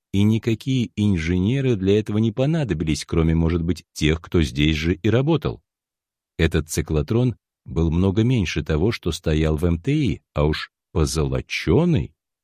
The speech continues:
ровно наоборот. Когда требовалось зафиксировать вакуум, на циклотрон просто лили глифтал, которым был заляпан весь пол.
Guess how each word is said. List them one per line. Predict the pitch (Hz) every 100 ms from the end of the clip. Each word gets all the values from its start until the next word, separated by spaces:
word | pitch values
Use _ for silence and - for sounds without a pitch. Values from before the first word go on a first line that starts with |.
| _ -
ровно | 64 73 71 85
наоборот. | 98 123 160 127 82 - - -
Когда | 95 143
требовалось | 147 156 135 147 135 -
зафиксировать | 95 131 - 131 - 135 120 - -
вакуум, | 82 160 165 95 80 69 - _
на | 95 90
циклотрон | 131 117 113 113 165
просто | - 135 131 - 120 -
лили | 123 131 113 95 -
глифтал, | 85 90 82 - 73 73 107 - _
которым | - 107 147 139 120
был | 113 101
заляпан | 92 87 80 73 82 82
весь | 101 110
пол. | - 175 113